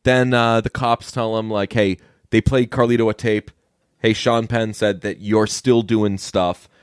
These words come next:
and that you're murdering people, doing, selling drugs and everything, and I'll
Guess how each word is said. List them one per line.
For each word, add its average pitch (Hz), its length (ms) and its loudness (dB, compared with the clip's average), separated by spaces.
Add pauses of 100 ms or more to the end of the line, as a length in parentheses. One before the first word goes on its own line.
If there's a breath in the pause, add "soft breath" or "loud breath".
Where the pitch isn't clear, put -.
(220 soft breath)
and 101 120 -4
that 92 80 -2
you're 90 120 -2
murdering 147 360 2
people, 123 300 -2
doing, 104 440 -2
selling 117 360 2
drugs 123 380 -4
and 127 80 -8
everything, 120 400 -6 (340 soft breath)
and 104 220 0
I'll 110 500 2